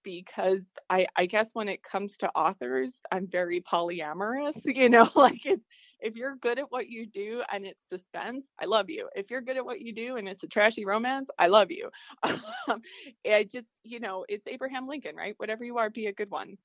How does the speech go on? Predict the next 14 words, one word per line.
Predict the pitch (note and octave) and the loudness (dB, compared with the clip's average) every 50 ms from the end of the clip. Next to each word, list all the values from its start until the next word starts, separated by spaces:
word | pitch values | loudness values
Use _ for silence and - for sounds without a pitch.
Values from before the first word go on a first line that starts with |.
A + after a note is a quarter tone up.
| _ _ _ _ _ _ _ - | _ _ _ _ _ _ _ -2
Um, | F#3+ F#3 F3+ F3 E3+ E3 E3 D#3+ F3 F#3+ _ _ _ _ _ _ _ _ _ - | 0 0 2 0 -2 -6 -8 -12 -16 -18 _ _ _ _ _ _ _ _ _ -2
and | G3 F#3+ F#3+ G3 | -2 0 0 0
that's, | G3 F#3+ F#3 F3+ _ _ _ - - | 0 0 0 -2 _ _ _ -18 -10
you | G#3 G#3+ G3 | -8 -6 -4
know, | F#3+ F#3 | -4 -4
when | F3+ G3+ G3 G3+ | -4 -4 -4 -4
you | G#3+ A3+ | -6 -6
find | A3+ - A3+ G#3+ G#3+ G#3+ | -4 -2 -2 -2 -4 -6
truly | - - G#3 G3 F#3 F#3+ | -6 -6 -6 -4 -6 -4
great | F3+ F#3+ F#3 F3 - - | -4 -4 -4 -4 -4 -6
authors, | D#3 F3 F3+ - E3+ E3 D#3 E3 - - | -6 -6 -6 -8 -8 -8 -8 -10 -12 -12
you | - F#3 G3 F#3 | -10 -10 -10 -8
can | - G3+ F#3 E3+ - | -6 -6 -6 -6 -2
really, | F3+ G3+ G3+ G3 F#3+ F#3+ F#3 F3 E3+ - | 0 2 2 4 2 2 0 -2 -4 -4